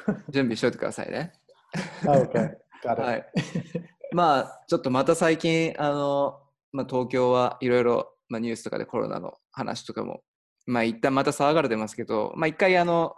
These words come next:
Speaker 2: オフィスでの、まあ、前回は完全にリモート中の収録になってましたけど、まあ、今、
Speaker 1: うん。
Speaker 2: あの、オフィスの仕事も始まって、少しずつ生活の感じも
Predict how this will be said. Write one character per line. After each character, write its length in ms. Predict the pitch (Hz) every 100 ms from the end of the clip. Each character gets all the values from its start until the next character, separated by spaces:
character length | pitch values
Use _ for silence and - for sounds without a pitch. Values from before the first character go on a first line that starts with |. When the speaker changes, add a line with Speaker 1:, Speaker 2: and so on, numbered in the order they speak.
| -
Speaker 2:
オ 80 |
フ 80 | 160
ィ 20 |
ス 120 | 143 113
で 100 | 104
の、 120 | 92 - _ _ _ _ _ _ - -
ま 80 | 127
あ、 20 |
前 140 | 139
回 160 | 147 151
は 80 | 143
完 220 | 143 135
全 200 | 135 131
に 240 | 127 123 - _
リ 80 | 123
モ 100 | 123
ー 40 | 123
ト 100 | 120
中 240 | - 120
の 180 | 117 113
収 200 | - 120
録 180 | 110 113
に 60 |
な 80 | 113
っ 40 | 110
て 60 |
ま 80 | 90
し 80 | -
た 60 |
け 100 | -
ど、 220 | - - - _ _ _ _ -
ま 120 | 127
あ、 20 |
今、 240 | 127 107
Speaker 1:
う 20 | 107
ん。 80 | - _ _ _ _ _ _ -
Speaker 2:
あ 140 | 117
の、 120 | 110
オ 60 | 117
フ 80 | 120
ィ 40 |
ス 120 | -
の 160 | 107 101
仕 100 | -
事 160 | 107
も 120 | 110 107
始 240 | 113 110
ま 80 | 110
っ 120 | 107
て、 260 | - 110 -
少 140 | - 131
し 100 | 123
ず 120 | 120
つ 100 | -
生 180 | - 120
活 220 | 120 120
の 80 | 120
感 160 | 120
じ 80 |
も 80 | 113